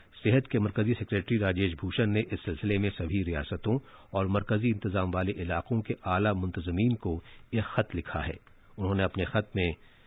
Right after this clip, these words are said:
लिखा है कि इस वबा में गुज़श्ता महीने की इक्कीस तारीख से लगातार कमी का रुझान नजर आ रहा है। जनाब भूषण ने अपने खत में इस तरफ तवज्जो दिलाई है कि गुज़श्ता हफ्ते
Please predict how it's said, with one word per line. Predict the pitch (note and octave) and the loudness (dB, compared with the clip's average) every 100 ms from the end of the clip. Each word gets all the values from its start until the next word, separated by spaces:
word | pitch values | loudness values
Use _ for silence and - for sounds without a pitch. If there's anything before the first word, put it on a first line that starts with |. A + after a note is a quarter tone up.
| - - | -16 -4
लिखा | F#2+ - A2+ | -2 2 4
है | B2+ | 4
कि | C3 | 0
इस | G#2 G2 | -2 -2
वबा | F2 F2 A2 | 0 2 4
में | G#2 B2 B2 | 4 2 0
गुज़श्ता | F#2+ G#2 - A2 | -2 -2 0 -2
महीने | F2 E2 G#2 | -2 -2 -2
की | G2+ - | -2 -4
इक्कीस | - G2 - | -2 -4 -2
तारीख | F#2 F2+ A2+ | -2 0 -2
से | G#2+ | -2
लगातार | E2+ F2 E2+ G2 E2 E2+ - - - | -2 -2 2 2 2 -4 -16 -20 -4
कमी | G#2 A2 B2 | 2 4 4
का | G2 | 2
रुझान | F2 D#2+ F#2+ E2+ F2 - - F#2+ | -2 2 2 2 -2 -12 -14 -4
नजर | F#2 G2 - | 0 0 0
आ | D2+ | -2
रहा | D2+ G2+ | -2 0
है। | F#2 F2 - - - - - G#2+ | 2 0 -6 -20 -20 -20 -8 0
जनाब | G2+ F#2+ | 2 2
भूषण | F#2+ G2 A#2+ | 0 0 2
ने | B2 | 4
अपने | A2 G#2+ | 2 0
खत | G#2 A2 - | 0 -2 0
में | A2 G2 | 0 0
इस | F2+ - | -4 -4
तरफ | G2+ F#2 - | -4 -4 -4
तवज्जो | F2 E2 F#2 | -6 -4 -4
दिलाई | E2 E2 G2+ | -4 0 2
है | G2+ A2+ | 2 0
कि | A2 | -2
गुज़श्ता | F2 F2+ - E2 | -2 -4 -4 -6
हफ्ते | E2+ - | -4 0